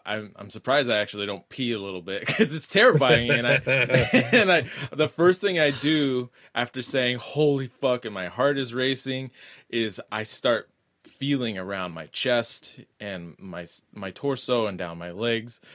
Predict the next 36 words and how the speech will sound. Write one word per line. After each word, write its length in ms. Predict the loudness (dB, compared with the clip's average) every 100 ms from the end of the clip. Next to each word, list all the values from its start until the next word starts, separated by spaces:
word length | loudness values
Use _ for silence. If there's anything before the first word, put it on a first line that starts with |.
| -20 -20 -20 -10
and 80 | -8
I'm 120 | -2
looking 220 | -4 -2
at 120 | -6 -4
the 80 | -2
knife 280 | -2 -2 -8
to 80 | -10
see 160 | -10
if 100 | -10
there's 220 | -12 -12
any 160 | -14 -12
blood, 420 | 0 2 2 -2 -14
'cause 420 | -12 -12 -14 -16 _ _ -20 -18 -18 -12
if 180 | -12 -2
I 100 | -4
did 300 | 0 -2 0
get 160 | -6 -6
stabbed, 560 | -4 0 0 0 -2
it's, 260 | -6 -8 -16
I'm 120 | -16
probably 480 | -4 -2 0 -2 -2
in 80 | -2
shock. 460 | 0 2 2 -2 -8 -12 -14 -20 -18 -18 -20 -16
Um, 680 | -10 -6 -6 -8 -12 -18 _ _ -6
but 200 | -6 _ _
I've 140 | -10 -8
been 160 | -10
very, 540 | -4 -2 -2 -4 -6 -12 -20 -20
very 380 | -4 -2 -2 -4
fortunate 600 | -8 -12 -10 -12 -12 -14 _
that 200 | -14 -14 _ _ _
I 60 | -18
have 220 | -14 -12
not 180 | -12 -14
been 140 | -14
stabbed. 360 | -16 -14 -14